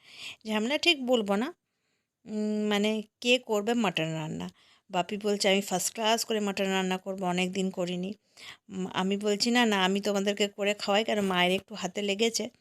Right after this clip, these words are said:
আর মা বলছে যে, "না, তোদের কারোর করার দরকার নেই, আমি করব।" মা বলছে, "তুই পারবি না, আ সেটো করে দিবি, তোর বাপি আ সেটো করে দেবে, তোরা কেউ পারবি না, আমি করে দেবো।"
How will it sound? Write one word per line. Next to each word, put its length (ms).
আর 280
মা 280
বলছে 420
যে, 120
"না, 140
তোদের 300
কারোর 300
করার 300
দরকার 340
নেই, 220
আমি 240
করব।" 240
মা 160
বলছে, 280
"তুই 180
পারবি 340
না, 200
আ 160
সেটো 240
করে 180
দিবি, 200
তোর 180
বাপি 300
আ 120
সেটো 260
করে 180
দেবে, 220
তোরা 240
কেউ 200
পারবি 360
না, 160
আমি 180
করে 240
দেবো।" 220